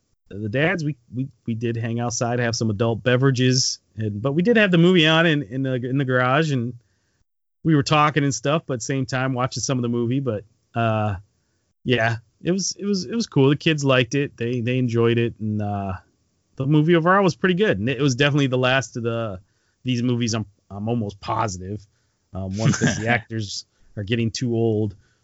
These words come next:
Speaker 1: Two, one of the main actors passed away, like, the week before the show movie premiered.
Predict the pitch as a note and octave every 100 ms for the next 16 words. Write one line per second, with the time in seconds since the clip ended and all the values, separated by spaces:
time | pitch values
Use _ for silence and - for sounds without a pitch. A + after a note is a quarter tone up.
0 | _ - E3 D3 B2+ B2+ B2+ A2+ A2+ A2
1 | A2 A2 - G#2 G2+ - - A2 - G#2
2 | G#2 A2+ A2+ G#2 G2 F#2 - F#2+ F#2 -
3 | - F#2 F2+ G#2+ - - F#2 - A2 G#2
4 | G2 - A2 G#2 G2+ G#2 G#2 F#2+ F2+ -
5 | G2 A2 G#2+ G#2